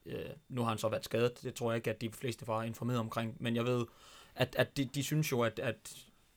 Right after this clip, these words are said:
når det er, når det er egen drenge, så har de, får de som udgangspunkt en chance mere, eller to, eller tre i hvert fald. Øhm, så, så det, det, det er jo den, det er jo den, med den stemning og, og den vilje,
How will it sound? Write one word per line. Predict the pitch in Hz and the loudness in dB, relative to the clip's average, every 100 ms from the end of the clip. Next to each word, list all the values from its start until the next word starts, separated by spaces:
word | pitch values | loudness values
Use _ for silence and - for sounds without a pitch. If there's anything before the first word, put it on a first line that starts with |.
| _ | _
når | 135 123 | 2 4
det | 123 117 | 6 6
er, | 113 120 | 6 4
når | 123 | 4
det | 123 | 4
er | 123 | 6
egen | 135 151 | 6 6
drenge, | 120 135 139 | 4 2 0
så | - 113 - _ | -2 -6 -10 _
har | - 113 | -8 -6
de, | 110 - _ _ _ | -6 -16 _ _ _
får | - 127 | 2 2
de | 117 | 4
som | 123 135 | 2 4
udgangspunkt | 135 113 120 - | 4 2 -2 -6
en | 113 | -2
chance | 113 113 110 | 0 0 -2
mere, | 110 107 - - - | -4 -4 -8 -20 -8
eller | 117 | -6
to, | 110 107 98 - - | -2 -4 -4 -12 -12
eller | - - | -8 -4
tre | - 87 | -4 -6
i | - - | -8 -10
hvert | - 160 | -10 -6
fald. | - - _ - - - - - | -6 -8 _ -20 -20 -20 -16 0
Øhm, | 117 113 104 101 | 2 2 0 -6
så, | - - - | -2 -2 0
så | 113 - | -2 0
det, | 127 123 123 | 2 2 0
det, | 123 - - | -10 -8 -2
det | |
er | |
jo | 123 | 0
den, | 120 139 143 117 | 4 4 4 0
det | |
er | 123 | -2
jo | 120 | 2
den, | 143 139 117 | 2 2 -4
med | - 120 | -2 4
den | 139 139 117 | 4 4 0
stemning | - 131 143 123 | 0 2 2 2
og, | - 110 107 - | 4 4 4 2
og | 110 | 0
den | 123 120 113 | 0 0 0
vilje, | 131 131 110 | 0 2 0